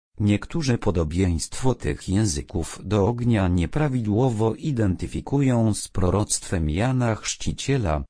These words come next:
odnoszącym się do Chrystusa i mówiącym: „Ten was chrzcić będzie Duchem Świętym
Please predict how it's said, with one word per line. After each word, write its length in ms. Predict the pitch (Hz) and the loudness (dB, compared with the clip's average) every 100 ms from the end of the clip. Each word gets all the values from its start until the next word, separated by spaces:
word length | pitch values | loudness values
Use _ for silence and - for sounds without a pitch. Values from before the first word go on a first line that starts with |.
| _ - | _ -2
odnoszącym 920 | 90 80 80 - 123 131 - 117 104 | 0 2 0 0 0 0 0 0 0
się 260 | - 98 | -2 -2
do 220 | 87 98 | 2 2
Chrystusa 840 | 87 101 98 - - - - 76 76 - | 2 0 0 0 0 0 0 -2 -2 -4
i 200 | 85 82 | 0 2
mówiącym: 1080 | 87 87 107 107 98 90 - 80 71 67 - _ - | 2 0 0 2 2 0 0 0 0 -2 -6 _ -2
„Ten 300 | 90 80 71 | 0 2 0
was 320 | 92 110 - | 0 0 -4
chrzcić 640 | - - - - 82 80 | -4 -8 -6 -4 -4 -2
będzie 440 | 76 78 73 76 | -2 0 0 -2
Duchem 540 | 73 92 110 - 78 78 | -2 -2 -2 -2 -2 -2
Świętym 760 | - - 131 120 - 113 104 | -4 0 2 2 2 2 2